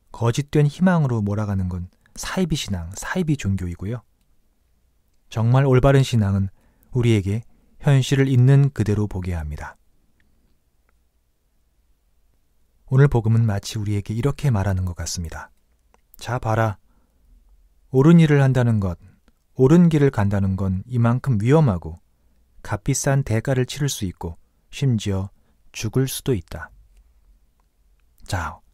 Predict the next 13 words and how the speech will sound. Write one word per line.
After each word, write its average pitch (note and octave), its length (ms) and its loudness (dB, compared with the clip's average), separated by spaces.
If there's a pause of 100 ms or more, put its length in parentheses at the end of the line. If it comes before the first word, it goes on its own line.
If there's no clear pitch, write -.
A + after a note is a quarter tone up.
(120)
그대는 A#2+ 300 0
어떻게 D3+ 340 -2
하겠는가?" F2 680 -4 (1800)
그 C#3+ 120 0
모든 C#3 380 6
위험에도 C3 420 4
불구하고 F#2+ 540 -6 (440)
오로지 C3 360 4
하느님을 C#3+ 400 4
믿고 F2+ 420 -4 (120)
오로지 C3+ 420 2
그분만을 C#3 680 2
희망하면서 A#2 840 0